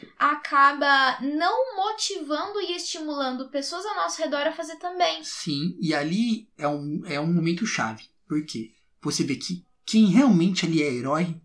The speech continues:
Speaker 2: é o All Might e o Midoriya. Por quê? O All Might, ele viu e ele reagiu.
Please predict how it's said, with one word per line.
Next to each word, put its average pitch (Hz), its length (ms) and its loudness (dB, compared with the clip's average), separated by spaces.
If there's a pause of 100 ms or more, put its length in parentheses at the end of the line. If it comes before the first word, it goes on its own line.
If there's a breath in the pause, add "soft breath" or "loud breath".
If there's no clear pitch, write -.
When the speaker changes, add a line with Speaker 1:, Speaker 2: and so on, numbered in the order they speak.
(160)
Speaker 2:
é 190 80 4
o 160 140 6
All 160 180 0
Might 135 460 -8 (420 soft breath)
e 214 240 2
o 190 60 2
Midoriya. 170 540 2 (360)
Por 170 160 2
quê? 151 120 -8
O 123 100 -4
All 135 100 -4
Might, 165 240 -2
ele 156 100 0
viu 156 360 0
e 180 80 2
ele 165 140 4
reagiu. 147 560 0